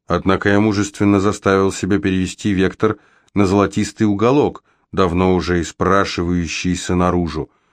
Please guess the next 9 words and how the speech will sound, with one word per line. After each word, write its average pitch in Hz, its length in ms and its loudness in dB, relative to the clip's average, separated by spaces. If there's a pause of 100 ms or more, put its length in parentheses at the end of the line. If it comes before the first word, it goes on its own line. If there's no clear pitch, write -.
(300)
и - 80 -2
одним 120 420 2
резким 113 600 0 (220)
мастерским 104 840 0
движением 95 920 0 (160)
вызволил, 110 640 0
наконец, 98 520 0
заветные 90 640 0
скрижали. 82 640 -4